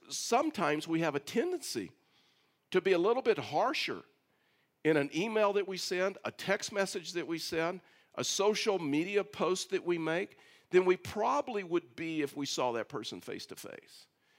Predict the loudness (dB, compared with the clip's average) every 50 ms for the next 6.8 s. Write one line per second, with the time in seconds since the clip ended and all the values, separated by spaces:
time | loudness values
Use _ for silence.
0 | _ -6 -4 -2 -2 -2 -4 -4 -4 -4 -2 0 0 0 0 0 0 -2 -4 -4
1 | -6 -6 -6 -6 -8 -6 -6 -6 -6 -6 -8 -8 -12 -10 -10 -10 -8 -6 -8 -8
2 | -8 -12 -14 -10 -8 -8 -8 -10 -12 _ _ _ _ -20 -20 -20 _ -8 -4 -2
3 | 0 4 4 6 8 8 8 8 6 4 2 2 2 2 2 2 0 -2 0 2
4 | 4 4 4 4 2 0 0 0 0 2 4 2 2 2 0 -2 2 4 4 4
5 | 4 2 -2 -6 0 0 0 0 2 2 4 6 8 6 6 4 0 -2 -2 0
6 | 0 0 0 -2 -2 -2 -2 2 2 2 2 0 -4 -6 -6